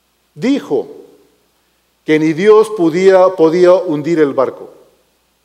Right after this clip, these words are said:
Retó a Dios. Y por ser un barco tan gigante, trescientos, casi trescientos metros de largo, enorme,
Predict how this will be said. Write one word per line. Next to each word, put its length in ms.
Retó 560
a 60
Dios. 640
Y 80
por 200
ser 160
un 100
barco 360
tan 180
gigante, 800
trescientos, 960
casi 280
trescientos 680
metros 540
de 100
largo, 520
enorme, 600